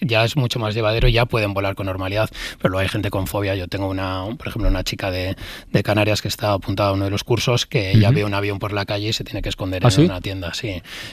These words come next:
Speaker 1: Entonces, eso es un tema que se trata con terapia porque las raíces de eso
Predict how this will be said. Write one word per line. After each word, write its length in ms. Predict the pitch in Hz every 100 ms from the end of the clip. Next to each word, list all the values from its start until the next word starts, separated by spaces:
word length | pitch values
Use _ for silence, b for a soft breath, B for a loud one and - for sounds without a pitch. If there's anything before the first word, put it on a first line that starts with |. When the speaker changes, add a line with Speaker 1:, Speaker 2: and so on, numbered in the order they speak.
| B
Speaker 1:
Entonces, 380 | 123 101 98 -
eso 180 | 139 117
es 80 | 110
un 120 | 104
tema 260 | 101 101 104
que 180 | 107 92
se 220 | - 98
trata 260 | 101 101
con 140 | 101 101
terapia 300 | 101 101 113
porque 220 | 110 110
las 120 | 98
raíces 480 | 92 98 101 - 101
de 140 | 101 101
eso 300 | - 117